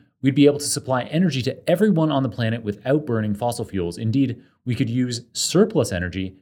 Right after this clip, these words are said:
to decarbonize our atmosphere and reverse some of the climate change damage humans have caused since the dawn of our industrial revolution. So,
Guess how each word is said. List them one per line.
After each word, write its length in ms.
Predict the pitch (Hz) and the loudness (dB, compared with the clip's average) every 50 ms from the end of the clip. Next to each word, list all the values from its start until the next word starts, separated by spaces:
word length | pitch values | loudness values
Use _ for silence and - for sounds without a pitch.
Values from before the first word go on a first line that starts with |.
| _ _ - | _ _ -4
to 120 | - 151 | -2 -2
decarbonize 1040 | 143 117 104 156 160 - - - - - 170 196 214 196 196 135 98 90 90 92 - - | -2 0 0 -2 -2 -2 -4 -10 -4 0 2 4 6 6 6 6 4 2 0 0 -2 -4
our 180 | - 107 110 - | -4 -6 -4 -4
atmosphere 760 | 151 - - 151 139 117 - - 120 117 113 107 107 - - _ _ _ _ - | -6 -6 -6 -6 -6 -6 -4 -2 0 2 2 0 0 -4 -14 _ _ _ _ -8
and 160 | 127 117 120 | -4 -2 0
reverse 340 | 120 107 110 123 117 110 - - | 0 0 0 0 -2 -2 -4 -6
some 240 | - - - 151 165 | -4 -2 2 2 2
of 120 | 185 165 139 | 2 2 0
the 100 | 131 120 | -4 -6
climate 340 | - - 120 117 117 110 | -4 -4 -4 -2 -4 -4
change 300 | - - 107 107 104 92 | -4 -4 -4 -4 -4 -2
damage 340 | - 101 95 92 90 85 - | -2 -2 -2 -2 -4 -6 -6
humans 260 | - 123 120 113 101 | -4 -2 -2 -2 -2
have 120 | - 92 85 | -4 -6 -8
caused 420 | - 90 82 82 82 82 - - - _ _ _ _ _ | -6 -4 -2 -2 -4 -6 -8 -12 -18 _ _ _ _ _
since 260 | - - 110 101 - | -4 -2 -2 -2 -2
the 80 | - 98 | -2 0
dawn 400 | 101 92 82 80 78 78 78 - - _ _ _ - | 0 0 0 0 -4 -8 -12 -16 -20 _ _ _ -8
of 140 | 120 95 95 | -4 -2 0
our 320 | 85 80 78 78 82 - - | 0 0 -2 -4 -8 -10 -6
industrial 480 | 110 107 92 82 78 - - 82 78 | -4 -2 -2 -2 -4 -6 -8 -10 -10
revolution. 640 | 76 76 76 80 80 104 101 - - - - - - - _ _ _ _ | -10 -10 -8 -4 -2 -2 -2 -2 -4 -10 -12 -16 -20 -20 _ _ _ _
So, 360 | - - - 135 110 - - | 0 4 4 4 4 2 -4